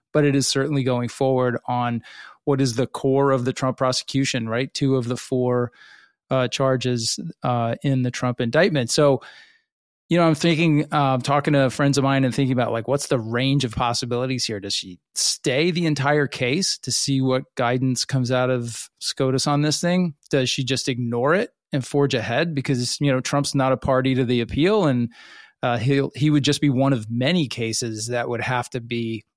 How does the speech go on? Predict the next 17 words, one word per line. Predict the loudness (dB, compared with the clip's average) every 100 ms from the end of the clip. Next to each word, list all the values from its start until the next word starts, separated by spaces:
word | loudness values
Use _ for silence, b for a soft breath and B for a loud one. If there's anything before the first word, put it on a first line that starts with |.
| _ -4
adjusted | -2 0 0 0 -2
in | -2 -4 -4
some | -2 0 2 2
way | 0 -2 -4 -6 _ -4
after | -4 -2 -4
the | -4
fact. | -6 -4 -4 -8 -14 B B B B B _
Um, | -2 0 -2 -4 0
does | 2
she | 2 0
try | 0 -2
to | -2
sever | -4 -4 -4 -2 -2 -2 -4 _
maybe | -2 0 0 -2 -2
the | -2
fifteen | -2 -2 0 -2
twelve | 0 0 0 -2